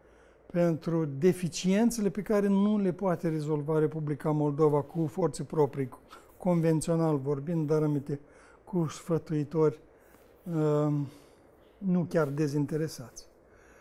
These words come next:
Um, și dumneavoastră, probabil, observați că mișcarea unionistă, uh, a ieșit din subteran, a ieșit dintr-un,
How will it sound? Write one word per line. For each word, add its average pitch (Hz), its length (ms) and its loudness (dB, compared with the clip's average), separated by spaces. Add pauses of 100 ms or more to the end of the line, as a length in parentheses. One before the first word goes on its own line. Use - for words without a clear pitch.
(400)
Um, 180 580 2 (720)
și - 300 0
dumneavoastră, 208 440 6
probabil, 196 440 6
observați 208 560 2
că 196 360 4 (280)
mișcarea 214 580 4
unionistă, 185 840 2 (400)
uh, 151 60 -6 (520)
a 214 160 2
ieșit 208 560 4 (460)
din 233 460 6 (300)
subteran, 185 840 2 (380)
a 208 100 -2
ieșit 190 340 2 (100)
dintr-un, 190 880 2